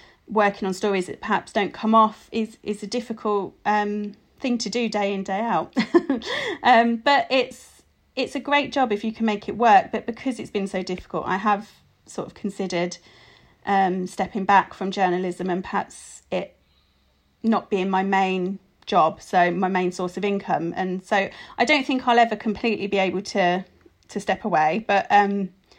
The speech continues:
it certainly won't be, um, what I'm doing day in, day out, because I think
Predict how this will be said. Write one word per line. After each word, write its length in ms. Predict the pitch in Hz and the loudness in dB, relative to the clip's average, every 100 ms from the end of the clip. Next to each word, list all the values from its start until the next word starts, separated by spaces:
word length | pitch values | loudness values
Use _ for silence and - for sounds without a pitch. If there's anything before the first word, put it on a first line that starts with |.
| _ - | _ -4
it 160 | 208 | -4
certainly 520 | - 247 220 - 208 | 4 4 4 2 -4
won't 260 | 196 196 - | 0 -2 -2
be, 500 | 190 185 180 190 190 _ _ - | -2 0 0 0 -4 _ _ -2
um, 640 | 196 185 180 180 170 - - 190 | 2 2 2 -2 -4 -8 -12 -4
what 200 | 196 190 | -2 0
I'm 100 | 190 | 0
doing 340 | 180 175 175 | 0 0 0
day 220 | 180 170 | 2 2
in, 100 | 170 | 0
day 180 | 175 170 | 0 2
out, 340 | 160 156 - | 2 0 -4
because 420 | 175 - 185 175 - - - - - | -10 -4 -4 -4 -10 -20 -20 -12 -10
I 80 | |
think 360 | 202 226 202 | 0 0 0